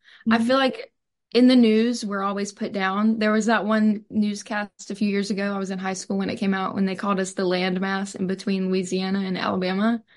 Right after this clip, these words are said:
Speaker 1: We're not a landmass. We have so much potential. Um, and I think I see it from a different perspective as an educator and having been in the classroom,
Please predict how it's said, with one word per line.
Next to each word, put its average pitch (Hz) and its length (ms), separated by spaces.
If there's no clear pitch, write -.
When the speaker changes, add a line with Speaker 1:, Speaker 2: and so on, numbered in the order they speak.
Speaker 1:
We're 240 120
not 254 160
a 254 60
landmass. 202 680
We 240 120
have 254 180
so 254 280
much 269 380
potential. 240 600
Um, 277 100
and 285 140
I 302 80
think 349 240
I 294 100
see 233 300
it 254 160
from 247 160
a 220 80
different 208 320
perspective 196 680
as 196 300
an 220 100
educator 240 560
and 202 300
having 202 400
been 196 160
in 208 100
the 190 80
classroom, 240 680